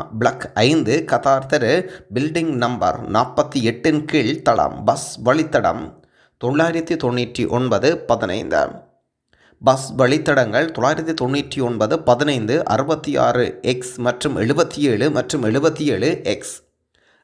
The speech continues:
அன்போடு அழைப்பது வெளிநாடு வாழ் தமிழர் நல அறக்கட்டளை நிலச்சங்கம் குவைத் மண்டலம். மேலும் விவரங்கள் தொடர்புகளுக்கு தொண்ணூற்றி நான்கு நாற்பது நாற்பத்தி ஐந்து நாற்பத்தி ஆறு. இன்னுமொரு தொடர்பு இலக்கம் அறுபத்தி ஆறு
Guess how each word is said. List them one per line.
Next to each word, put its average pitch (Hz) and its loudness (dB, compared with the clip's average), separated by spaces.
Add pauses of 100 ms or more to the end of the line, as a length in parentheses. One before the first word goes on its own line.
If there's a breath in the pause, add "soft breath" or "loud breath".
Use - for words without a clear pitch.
(100)
அன்போடு 147 2 (120)
அழைப்பது 135 0
வெளிநாடு 131 2
வாழ் 117 2 (120)
தமிழர் 117 2
நல 135 2
அறக்கட்டளை 156 0
நிலச்சங்கம் 135 0 (120)
குவைத் 156 0
மண்டலம். 120 0 (440 loud breath)
மேலும் 160 0
விவரங்கள் 143 2
தொடர்புகளுக்கு 135 0
தொண்ணூற்றி 160 0
நான்கு 147 2
நாற்பது 120 2
நாற்பத்தி 156 0
ஐந்து 127 -2
நாற்பத்தி 131 -2
ஆறு. - 4 (380 loud breath)
இன்னுமொரு 180 2
தொடர்பு 151 -2
இலக்கம் 123 2
அறுபத்தி 156 0
ஆறு 151 4